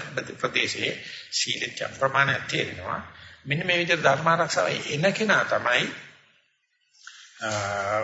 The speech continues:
මේ ඉදිරියට යන්න හැකි සංඥාව ඇති කරන්නේ. නමුත් මෙතෙන් එනකොට මගේ පුද්ගලික අත්දැකීම සිය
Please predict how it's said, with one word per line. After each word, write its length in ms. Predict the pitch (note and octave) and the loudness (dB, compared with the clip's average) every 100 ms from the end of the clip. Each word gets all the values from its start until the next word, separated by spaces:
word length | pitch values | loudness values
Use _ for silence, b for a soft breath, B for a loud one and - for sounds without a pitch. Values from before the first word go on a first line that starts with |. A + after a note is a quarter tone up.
| - - - | -4 -14 -16
මේ 380 | C#3 C3 A#2+ A2 - - | -6 -4 -4 -8 -14 -8
ඉදිරියට 540 | D3+ C#3+ E3 C#3+ C3 G#2+ | -6 0 2 2 2 2
යන්න 400 | G#2 B2+ E3 G#2 F2+ C3+ - - | 2 0 2 0 2 0 -4 -12
හැකි 300 | - C3 - | -4 -4 0
සංඥාව 420 | - D#3+ C#3+ D3 | 2 2 2 2
ඇති 200 | D#3 C#3 | 2 -2
කරන්නේ. 320 | - - - - - B B | -8 -10 -12 -14 -20 B B
නමුත් 260 | - C3+ B2+ | -10 -8 -8
මෙතෙන් 360 | B2 C3 E3 F3+ G3 | -8 -4 -2 -2 0
එනකොට 460 | D3 B2+ C#3 C#3+ D#3 - - - - _ | 0 0 -2 0 0 0 -4 -12 -20 _
මගේ 240 | - - | -14 -10
පුද්ගලික 420 | C3 C#3 D#3+ E3+ E3 | -6 -4 -2 2 2
අත්දැකීම 560 | C#3 B2 G#2+ A2+ - C3+ - B B - | 2 0 -6 -6 -2 -2 -2 B B -4
සිය 340 | - - E3+ | 0 2 2